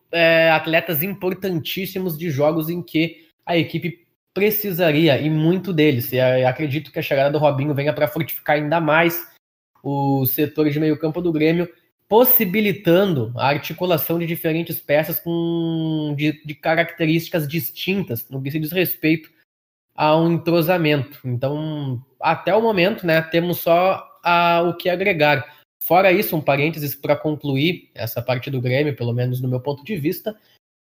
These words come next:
o Tricolor também negociou a ida do Jonathan Robert, eh, o garoto que estava emprestado ao Cruzeiro,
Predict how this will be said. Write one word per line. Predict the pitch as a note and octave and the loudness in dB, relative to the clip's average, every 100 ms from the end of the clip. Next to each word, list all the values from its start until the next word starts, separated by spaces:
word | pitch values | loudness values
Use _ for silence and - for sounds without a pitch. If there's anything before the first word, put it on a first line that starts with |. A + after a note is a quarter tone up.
| - | -6
o | D#3 D#3 D#3+ D#3 D#3 D3+ D3 | 0 2 4 4 2 2 0
Tricolor | E3 E3 E3+ E3+ | -4 0 0 0
também | E3+ E3+ | 0 0
negociou | E3+ D#3+ - - F3 | 0 2 0 0 2
a | D#3+ | 4
ida | D3 E3 D3+ | 4 2 0
do | C#3 C3 B2+ | 0 -2 -2
Jonathan | C3+ F3 F3 D#3+ D3 D3 C3 A#2+ | 0 0 2 0 0 -2 -2 0
Robert, | C3+ D#3+ C#3+ A#2+ G#2+ - - - - | 4 4 4 0 -4 -8 -10 -12 -10
eh, | A1+ G#2+ - A1+ A#1 A#2 | -6 -4 -4 -4 -8 -12
o | A#2+ A#2 | -12 -6
garoto | A#2+ B2 C#3+ - | -2 0 -2 -4
que | |
estava | - C#3 C#3+ | -2 0 0
emprestado | B2 C3+ - B2+ C#3+ | -4 -6 -2 0 0
ao | C3 | -2
Cruzeiro, | C3 A#2+ A#2+ D#3 C#3+ | -2 -2 2 4 2